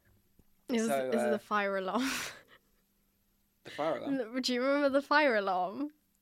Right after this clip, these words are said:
Speaker 2: There was so many fire
Speaker 1: The
Speaker 2: alarms.
Speaker 1: first one. Like, we hadn't even started uni yet. And, like,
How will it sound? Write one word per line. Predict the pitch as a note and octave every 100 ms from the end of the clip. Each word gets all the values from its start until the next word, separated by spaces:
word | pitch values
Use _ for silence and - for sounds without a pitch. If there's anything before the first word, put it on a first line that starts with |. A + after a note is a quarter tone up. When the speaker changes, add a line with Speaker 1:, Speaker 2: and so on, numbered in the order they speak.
| _ _ _ _
Speaker 2:
There | C3
was | B2 G2+
so | D#3 C#3+
many | C#3 B2
fire | - B2+ B2 B2
Speaker 1:
The | C4
Speaker 2:
alarms. | A#2+ A#3
Speaker 1:
first | C4+ C4 C4+ - B3
one. | G#3+ F3+ F#3 G3+ G3+
Like, | A3+ A3+
we | B3
hadn't | C4 C4+
even | B3+ A3+ A#3+
started | - G#3+ F#3 G3+
uni | G3+ G3+ F3
yet. | D#3+ C3+ -
And, | G3 G3 G3 G3 - - - - - _
like, | G3+ G3 F#3+ F3+ -